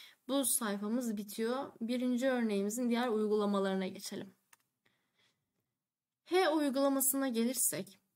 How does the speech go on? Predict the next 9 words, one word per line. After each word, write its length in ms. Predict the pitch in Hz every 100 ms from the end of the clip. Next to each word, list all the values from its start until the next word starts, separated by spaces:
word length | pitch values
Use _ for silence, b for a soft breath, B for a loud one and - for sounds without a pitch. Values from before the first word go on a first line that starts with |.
| _ _ _ _ _
otuz 360 | 208 214 359 294
metre 420 | 220 196 202 202
bölü 220 | 277 294
iki 280 | 143 233 -
saat. 320 | - 196 196 190 -
Metre 640 | 247 339 349 - 214 262 - _ 226
bir 440 | 240 269 320 - _ _ _ _ _ _ _ _ _ _ _ _ _
uzunluk 520 | - 202 196 202 247 285
birimi. 420 | 233 190 226